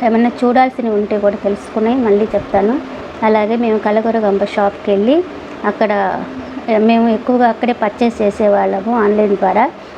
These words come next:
సరే, ఆ దారిలోనే ఉంటుంది వాళ్ళ షాపు, అందుకనేసి అక్కడ కొంచెం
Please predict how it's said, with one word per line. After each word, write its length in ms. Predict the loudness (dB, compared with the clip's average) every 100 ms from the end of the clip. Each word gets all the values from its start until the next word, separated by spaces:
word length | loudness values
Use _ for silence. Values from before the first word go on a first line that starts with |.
| -4
సరే, 140 | 0 0
ఆ 240 | 0 0
దారిలోనే 580 | 0 0 2 0 -2 0
ఉంటుంది 380 | 0 0 0 0
వాళ్ళ 160 | 0 -2 -2
షాపు, 460 | -2 0 0 0 0 -14 -16 -2
అందుకనేసి 580 | 0 2 2 2 2 0
అక్కడ 580 | 2 2 0 0 -2 -4 -8 -10 -8 -4 0
కొంచెం 480 | 0 0 0 0